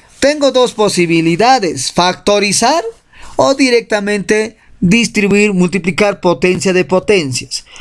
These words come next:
Pero como no se llevan bien con la factorización, a ver, distribuiremos potencia de potencias. Mire, A va a quedar, fíjese,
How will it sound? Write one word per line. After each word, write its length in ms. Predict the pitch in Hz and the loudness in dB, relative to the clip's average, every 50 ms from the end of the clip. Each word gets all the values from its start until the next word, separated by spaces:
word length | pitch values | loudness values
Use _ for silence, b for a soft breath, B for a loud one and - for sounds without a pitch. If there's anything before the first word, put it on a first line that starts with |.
| B B B B - | B B B B 0
Pero 260 | 247 254 262 254 - | 2 2 2 0 0
como 240 | 262 285 285 302 302 | -2 -2 0 0 0
no 140 | 311 320 | 0 -2
se 160 | 311 - 294 285 | 0 0 0 0
llevan 400 | 254 262 247 240 240 226 214 202 | 2 0 2 2 0 0 0 0
bien 180 | 214 214 196 | 0 0 2
con 180 | - 202 196 196 | 0 0 2 2
la 120 | 190 180 | 2 2
factorización, 960 | - 180 170 165 - 175 170 165 170 147 - 170 160 151 165 196 214 240 269 453 453 | 2 0 -2 -2 0 0 0 0 0 -2 0 -2 -2 0 0 0 0 2 0 -2 -2
a 140 | - - 156 | -2 0 2
ver, 220 | 147 156 175 175 156 | 4 4 2 2 0
distribuiremos 920 | 151 143 135 - 143 143 139 147 147 151 156 160 156 160 165 170 160 - | -2 -2 0 0 2 2 4 4 4 4 2 2 2 0 -2 -2 -4 -6
potencia 720 | - - 139 131 127 127 147 139 143 143 131 - 147 143 | -2 0 0 0 2 0 0 0 0 -2 -2 0 0 0
de 300 | 143 175 208 240 381 381 - _ _ _ _ _ - - - | 2 2 2 2 0 -2 -10 _ _ _ _ _ -20 -8 -2
potencias. 760 | - 151 147 - 165 143 127 127 135 127 - - - - B B B B B B B B B B - | 0 0 0 0 0 -2 -2 -4 -8 -12 -12 -12 -14 -16 B B B B B B B B B B 2
Mire, 400 | 175 190 185 160 139 139 - - _ | 4 4 4 2 0 -2 -4 -4 _
A 180 | - 403 427 220 | 2 2 2 2
va 120 | - 415 | 2 0
a 80 | 196 196 | -2 0
quedar, 480 | - 202 196 185 175 147 139 131 - - _ _ _ _ _ _ _ _ _ _ - | 0 0 0 0 0 -2 -2 -6 -10 -18 _ _ _ _ _ _ _ _ _ _ -18
fíjese, 680 | - - - 214 196 - 196 - - 180 143 135 b | -8 -2 0 0 2 2 0 0 2 0 0 0 b